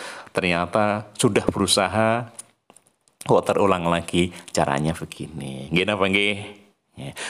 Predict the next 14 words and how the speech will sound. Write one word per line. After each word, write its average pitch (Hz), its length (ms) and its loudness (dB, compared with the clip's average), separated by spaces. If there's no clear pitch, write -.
muga-muga 80 560 2
Allah 76 240 2
paring 78 320 -2
manfaat 76 480 -2
dan 73 240 0
barokah. 90 800 0
Santen 78 720 0
peresan 78 480 2
klopo, 82 480 2
cekap - 320 -2
semanten 78 640 0
atur 76 320 0
kawula. 85 720 2
Wassalamualaikum 78 1040 2